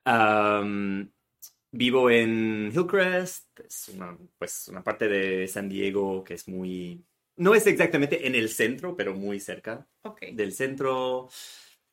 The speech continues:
Speaker 1: Puedo ir caminando a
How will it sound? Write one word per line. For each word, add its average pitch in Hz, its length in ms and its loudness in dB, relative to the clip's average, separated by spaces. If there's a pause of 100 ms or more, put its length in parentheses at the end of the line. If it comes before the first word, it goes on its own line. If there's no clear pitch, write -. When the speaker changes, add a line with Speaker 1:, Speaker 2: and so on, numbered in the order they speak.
(320)
Speaker 1:
Puedo 113 1000 8
ir 113 140 -2
caminando 101 1000 -2
a 92 680 -12